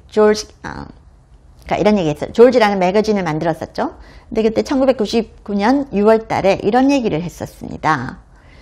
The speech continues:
자, "나의 절친, 도널드 트럼프가 만약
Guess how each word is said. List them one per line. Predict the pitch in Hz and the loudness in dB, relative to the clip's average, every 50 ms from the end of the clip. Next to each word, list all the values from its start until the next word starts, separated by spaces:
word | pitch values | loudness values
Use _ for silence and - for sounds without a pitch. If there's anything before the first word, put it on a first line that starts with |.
| - - - - | -20 -20 -20 -14
자, | - 185 170 - | -8 -6 -4 0
"나의 | 196 202 214 214 220 247 262 269 302 - - _ - _ - - _ _ _ - - _ _ - | 2 4 4 4 4 2 2 -2 -4 -8 -16 _ -20 _ -20 -20 _ _ _ -20 -20 _ _ -10
절친, | - 190 202 208 208 - - 151 113 85 - - 170 190 - - | -4 -2 -2 -2 -2 -2 -2 -2 -2 -4 -8 -10 -12 -16 -2 2
도널드 | 220 214 220 220 220 220 220 208 | 4 4 6 4 2 2 0 -4
트럼프가 | 208 - 285 254 214 214 - - - - 85 - - - - - - 185 180 | -6 -4 -2 -2 -2 -4 -6 -8 -8 -8 -8 -12 -14 -18 -20 -6 -4 -4 -2
만약 | 170 180 175 180 185 175 180 196 165 - | -2 -2 -2 0 0 2 0 0 0 -2